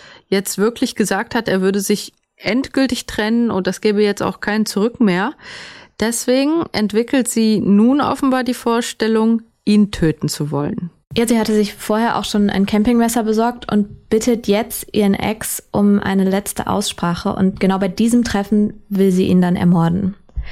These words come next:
Speaker 2: Das zieht sie dann aber nicht durch.
Speaker 1: Offensichtlich ist sie zu diesem Zeitpunkt auch ambivalent ihm gegenüber. Einerseits fühlt sie sich unglaublich verletzt und hat das Gefühl, das gar nicht ertragen zu können, weil es ihr so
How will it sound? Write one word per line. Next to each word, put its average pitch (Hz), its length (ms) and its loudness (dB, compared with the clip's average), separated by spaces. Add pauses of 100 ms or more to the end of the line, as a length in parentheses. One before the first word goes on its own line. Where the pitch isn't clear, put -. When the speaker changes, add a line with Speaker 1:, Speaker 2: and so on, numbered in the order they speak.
(260)
Speaker 2:
Das 233 240 -2
zieht 285 240 0
sie 277 80 4
dann 247 160 0
aber 233 200 -2
nicht 208 440 2
durch. 165 340 0 (960)
Speaker 1:
Offensichtlich 269 680 -2
ist 220 180 -2
sie 247 240 2
zu 233 160 0
diesem 240 260 4
Zeitpunkt 226 960 -2 (160)
auch 240 360 -2 (120)
ambivalent 190 1120 -2
ihm 240 300 4
gegenüber. 254 760 0
Einerseits 226 840 -2
fühlt 220 220 -4
sie - 80 -4
sich - 300 -6
unglaublich 208 500 0
verletzt 196 560 -4
und 214 160 0
hat 208 140 -2
das 208 120 -4
Gefühl, 214 240 -4
das 196 160 -2
gar 180 120 -2
nicht 196 100 -2
ertragen 220 540 -6
zu - 120 -6
können, 220 280 -2
weil 196 100 0
es 214 100 -4
ihr 190 160 0
so 214 460 0